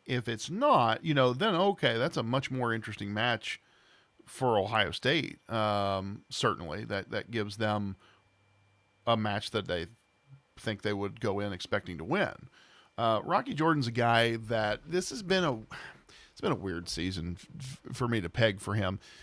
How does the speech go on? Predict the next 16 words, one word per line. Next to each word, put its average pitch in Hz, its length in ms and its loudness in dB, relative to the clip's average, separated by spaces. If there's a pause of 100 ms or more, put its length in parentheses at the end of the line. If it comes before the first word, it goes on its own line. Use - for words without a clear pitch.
(160)
You 123 60 0
know, 139 80 8
he 139 60 6
starts 190 460 2
last 143 340 2
season, 120 720 0 (100)
um, 113 600 4
he 120 100 -4
comes 147 260 0
in 131 120 4
at 117 80 -2
one 117 200 2
eighty-four 107 720 0 (1120)
a-, 131 40 -2
a-, - 480 -4
after, 110 640 4